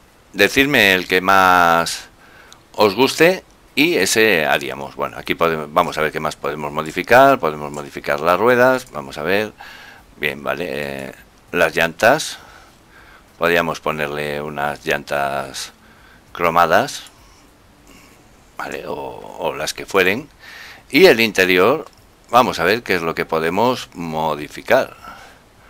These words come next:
Eh, tenemos aquí para poner que, eh, bueno, plástico. Vale, eh, no, ahí no, porque, bueno, es, nunca me gustaron ese tipo de espejos,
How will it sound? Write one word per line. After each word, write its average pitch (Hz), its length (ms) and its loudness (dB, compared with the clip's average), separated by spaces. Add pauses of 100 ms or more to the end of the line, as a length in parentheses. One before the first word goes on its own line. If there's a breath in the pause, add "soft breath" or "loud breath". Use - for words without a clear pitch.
(560 loud breath)
Eh, 76 440 -6
tenemos 78 340 -6
aquí 78 200 -8
para 73 180 -8
poner 76 280 -8
que, 69 200 -10
eh, 69 800 -12
bueno, 82 320 -4 (720 loud breath)
plástico. 76 800 -4 (1080 soft breath)
Vale, 78 320 -4 (120)
eh, 85 220 -8
no, 78 160 -8 (120)
ahí 139 160 -12
no, 143 160 -10
porque, 90 320 -12
bueno, 113 380 -8
es, - 560 -10 (2000 loud breath)
nunca 151 220 -2
me 147 140 4
gustaron 98 840 4 (520)
ese 98 240 -6
tipo 95 280 0
de 82 80 0
espejos, - 720 -4